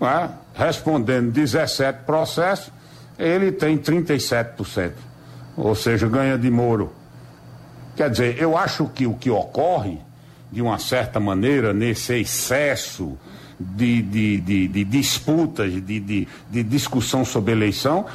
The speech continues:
é uma banalização do profano. Ou seja, você discute tanto a coisa, daqui a pouco você vai ver.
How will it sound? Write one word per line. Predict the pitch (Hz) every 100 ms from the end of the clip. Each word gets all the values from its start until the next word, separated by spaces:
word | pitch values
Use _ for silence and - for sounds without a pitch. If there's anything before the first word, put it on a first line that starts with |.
| -
é | - 202
uma | 220 226
banalização | 143 196 190 180 175 160 151 - 170
do | 180 190
profano. | 196 180 - 135 139 120 82 - - - - - - - - - - - -
Ou | - 175
seja, | - 156 147 107 92 - -
você | 180 185 208
discute | 220 214 - 202 214 220
tanto | - 185 196 196
a | 165
coisa, | - 185
daqui | 208 - 208
a |
pouco | - 208 226
você | - 240
vai | 214 233
ver. | 156 135 135 123 90